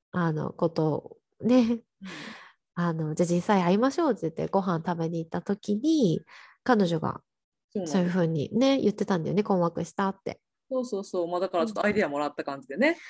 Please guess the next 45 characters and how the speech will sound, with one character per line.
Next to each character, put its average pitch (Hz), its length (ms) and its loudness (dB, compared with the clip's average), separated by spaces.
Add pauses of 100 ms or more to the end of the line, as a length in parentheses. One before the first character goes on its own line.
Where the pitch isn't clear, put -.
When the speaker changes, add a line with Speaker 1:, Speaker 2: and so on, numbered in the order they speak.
(100)
Speaker 1:
そ 302 200 4
う 240 40 2
そ 226 160 2
う 208 60 0
そ 202 180 -6
う 190 40 -6
そ - 180 -8
う。 - 20 -4
Speaker 2:
あ、 - 320 -10
確 359 80 -8
か 262 120 0
に 190 340 2 (100)
思 339 320 4
い 453 40 4
起 427 140 2
こ 440 120 4
せ 220 160 2
ば、 151 500 0 (160)
Speaker 1:
う 240 180 2
ん。 185 80 0
Speaker 2:
自 170 120 -10 (160)
分 277 240 2
も、 269 500 4 (140)
あ 170 100 -4
の、 143 560 -4 (420)
こ 254 160 2
の 285 140 6
表 277 400 6
現 220 80 4
は 165 60 0
日 165 100 -4
本 226 200 2
で 170 80 0
習 151 180 -2
っ 180 80 -6
た 190 80 -10
記 202 120 -4
憶 190 160 -4
が 180 100 -2
な 185 140 0
い 170 40 -2
の 139 120 -6
で、 143 340 0
Speaker 1:
は 190 200 6
い。 165 260 2